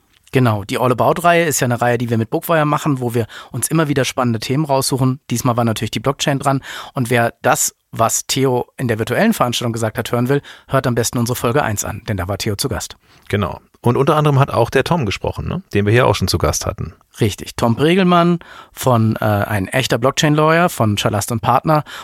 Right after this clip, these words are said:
Speaker 1: und wie ich finde auch, äh, eine echte Modeikone, also zumindest für Leute, die auf Blixer Bargeld oder Nick Cave stehen.
Speaker 2: Genau, er könnte eigentlich auch mit Gitarre oder Mikrofon auftreten, würde man ihm sofort abnehmen.
Speaker 1: Auf jeden Fall ein echt guter Solist zum Thema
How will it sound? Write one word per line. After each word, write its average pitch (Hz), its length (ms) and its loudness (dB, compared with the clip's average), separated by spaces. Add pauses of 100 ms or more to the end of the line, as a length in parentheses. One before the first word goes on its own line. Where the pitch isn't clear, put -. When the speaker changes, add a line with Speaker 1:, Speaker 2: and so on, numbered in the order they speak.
(100)
Speaker 1:
und 120 200 0
wie 127 80 2
ich - 140 0
finde 139 400 2
auch, 117 400 0
äh, - 40 -4
eine 113 260 0
echte 120 220 -2
Modeikone, 98 720 0
also 98 240 -2
zumindest 104 440 -2
für 117 80 -2
Leute, 104 240 0
die 110 160 -2
auf - 160 -6
Blixer 117 340 0
Bargeld 120 480 2
oder 113 200 2
Nick 110 320 0
Cave 117 280 -2 (160)
stehen. 87 320 -8 (220)
Speaker 2:
Genau, 90 320 0
er 92 160 -2
könnte 107 320 0
eigentlich 101 400 -2
auch - 340 -2
mit 98 220 -6
Gitarre 110 420 0
oder 98 220 4
Mikrofon 90 520 -2
auftreten, - 640 -10
würde 98 220 2
man 107 160 4
ihm 101 100 2
sofort 101 340 0
abnehmen. - 440 -4 (180)
Speaker 1:
Auf 113 160 -4
jeden 123 160 0
Fall 120 320 0
ein 107 300 -2
echt - 260 -8 (180)
guter 120 340 0
Solist 110 580 -2
zum 107 180 -4
Thema 104 520 0